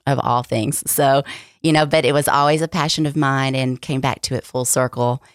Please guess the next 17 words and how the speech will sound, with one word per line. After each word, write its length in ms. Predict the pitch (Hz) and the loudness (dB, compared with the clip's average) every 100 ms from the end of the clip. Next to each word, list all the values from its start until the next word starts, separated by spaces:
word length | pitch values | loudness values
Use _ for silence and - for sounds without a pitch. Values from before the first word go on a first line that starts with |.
| _ _ - | _ _ -2
I 160 | 127 | 2
now 240 | 123 127 127 | 4 2 2
have 240 | 156 127 | 2 2
all 240 | - 131 131 | 2 2 -2
of 160 | 127 | -4
the 240 | 127 123 120 | -4 -2 -2
certifications 1000 | - 131 - - 135 135 139 135 135 127 | -2 -2 -6 -4 0 0 2 2 0 0
in 140 | 143 131 | 0 0
that. 360 | 123 120 117 - | 2 0 -2 -4
And 340 | 131 120 120 - - _ _ - | -2 0 0 -4 -18 _ _ -2
I 60 | |
was 140 | 139 135 | 0 2
really 260 | 143 139 | 2 2
interested 440 | - 151 151 - 147 | 0 -4 -2 -2 -2
in 220 | 131 127 | -2 -2
youth 220 | 127 147 | -2 0
nutrition 640 | 156 147 147 147 160 180 | 0 0 -2 -2 -2 -2